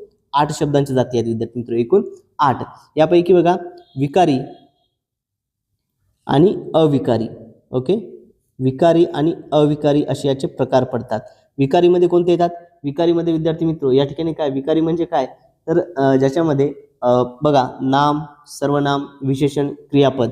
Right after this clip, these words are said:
ओके, नाम, सर्वनाम, विशेषण, क्रियापद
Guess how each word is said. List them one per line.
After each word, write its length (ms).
ओके, 500
नाम, 480
सर्वनाम, 600
विशेषण, 680
क्रियापद 480